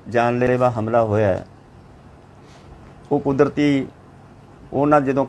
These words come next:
ਘਟਨਾ ਵਾਪਰੀ ਆ, ਉੱਥੇ ਕਿਤੇ ਨੇੜੇ ਤੇੜੇ ਸੀ। ਉਹਦੇ ਪਤਾ ਲੱਗਣ ਤੋਂ ਬਾਅਦ, ਜਦੋਂ ਪਤਾ ਲੱਗਿਆ ਉਹਨੂੰ ਵੀ ਆਪਣੇ ਬੱਚੇ ਤੇ ਹਮਲਾ ਹੋ ਗਿਆ,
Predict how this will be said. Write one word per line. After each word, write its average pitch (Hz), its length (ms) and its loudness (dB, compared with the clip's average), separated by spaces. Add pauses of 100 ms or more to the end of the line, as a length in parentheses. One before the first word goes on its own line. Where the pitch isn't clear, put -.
ਘਟਨਾ 127 220 0
ਵਾਪਰੀ 123 380 0
ਆ, 131 60 0
ਉੱਥੇ 123 180 -6
ਕਿਤੇ 123 200 -6
ਨੇੜੇ 113 240 0
ਤੇੜੇ 123 300 0
ਸੀ। 120 220 -6 (680)
ਉਹਦੇ 151 160 2
ਪਤਾ 143 280 4
ਲੱਗਣ 139 300 0
ਤੋਂ 135 120 -2
ਬਾਅਦ, 131 300 4
ਜਦੋਂ 127 280 -4
ਪਤਾ 123 240 -2
ਲੱਗਿਆ 123 300 0
ਉਹਨੂੰ 120 300 -4 (380)
ਵੀ 117 80 -4
ਆਪਣੇ 120 280 -2
ਬੱਚੇ 113 260 -6
ਤੇ 120 120 -2
ਹਮਲਾ 117 260 2
ਹੋ 104 140 -4
ਗਿਆ, 101 220 -6